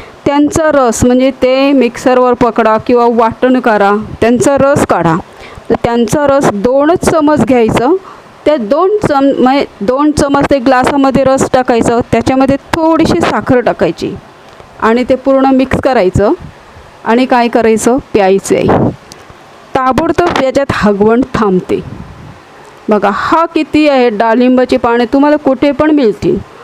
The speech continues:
म्हणजे जर तुमच्या गावामध्ये तुमच्या आसपास चार घरं सोडून ते डाळिंबाची झाडं कुठेतरी लावलेली असतात, त्यांची पानं आणायची आहेत, ती मिक्सरला पकडायचे किंवा वाटायचं आहे,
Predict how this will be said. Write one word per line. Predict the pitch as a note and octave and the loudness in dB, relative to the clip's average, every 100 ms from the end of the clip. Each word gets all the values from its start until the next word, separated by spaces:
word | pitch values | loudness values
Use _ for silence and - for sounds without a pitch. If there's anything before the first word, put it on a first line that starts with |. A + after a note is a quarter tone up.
| - - | -18 -2
म्हणजे | A3 A3 A#3+ | 0 2 2
जर | B3 | 0
तुमच्या | B3 C4 B3+ B3+ | 2 0 2 0
गावामध्ये | B3 A#3 A#3 A#3+ A#3 B3 A#3+ B3+ - - - - - | 2 2 2 2 2 2 0 -2 -6 -20 -18 -8 -2
तुमच्या | A3 G#3+ B3 A3+ - - | 0 2 2 0 -2 -4
आसपास | A3+ A3+ - A#3+ A#3 | -2 -2 -2 -4 -2
चार | B3 A#3+ A#3 | 0 2 2
घरं | A#3 A#3+ | 2 2
सोडून | B3 A#3 A#3 B3 | 2 2 2 2
ते | A#3+ A#3+ | 0 0
डाळिंबाची | A3+ A3+ A#3 A#3 A#3 B3 | 2 2 2 2 0 0
झाडं | A3 A3+ G#3+ | 2 2 0
कुठेतरी | A3+ A3+ A3 A#3 A3 | 0 0 0 2 2
लावलेली | G#3 G#3 G#3+ G#3+ | 2 2 2 0
असतात, | F#3+ - - | 0 -4 -2
त्यांची | B3+ A#3+ C4 | 0 0 -2
पानं | D4 B3+ A#3 A#3+ | -2 0 2 2
आणायची | B3 G#3+ F3 - | 2 2 0 -2
आहेत, | - - - - - - - - | -6 -10 -20 -20 -20 -20 -10 -2
ती | A3 | 2
मिक्सरला | A3 G#3+ - B3 B3+ | 2 0 -2 0 2
पकडायचे | B3 A#3 G#3 B3 B3 C4+ C4+ - | 0 -2 -2 -2 -2 -2 -2 0
किंवा | A3+ A#3 | 0 2
वाटायचं | A3+ A3 G#3+ C4 C4+ - | 2 0 0 -2 0 0
आहे, | C4 | 0